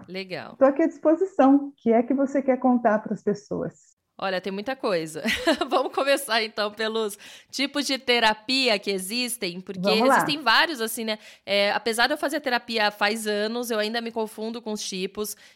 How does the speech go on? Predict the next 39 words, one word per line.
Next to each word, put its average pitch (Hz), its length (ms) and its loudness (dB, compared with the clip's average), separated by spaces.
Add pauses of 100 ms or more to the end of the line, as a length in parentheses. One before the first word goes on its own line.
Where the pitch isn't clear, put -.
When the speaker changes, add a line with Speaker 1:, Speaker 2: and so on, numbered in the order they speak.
Speaker 1:
Eu, 196 80 -6
eu 196 180 0
queria 208 300 -2
até, 214 300 0
sabe, 220 240 -2
porque 214 240 -8
tem 214 100 -2
alguns 214 340 -4
que - 80 -12
você, 196 960 -4
é, 170 140 -4
o 175 80 -6
que 185 100 -8
a 185 80 0
gente 196 280 -8
mais 208 320 0
ouve, 180 320 -6
né? 214 220 -2 (280)
É 185 100 -2
que 240 160 -2
ou 294 200 4
tem 311 140 -2
aquele 262 260 -4
tipo 254 240 -6
de 254 100 -6
terapia 233 500 0
que 214 600 -4
a 202 100 -2
pessoa 214 300 -6
conversa 220 500 -2
com 214 100 -12
o 208 40 -12
terapeuta, 247 540 -2
ele 208 120 -4
também 202 320 -6
volta 202 480 -2
falando 190 300 -6
algumas 180 320 -8
coisas. 240 380 -2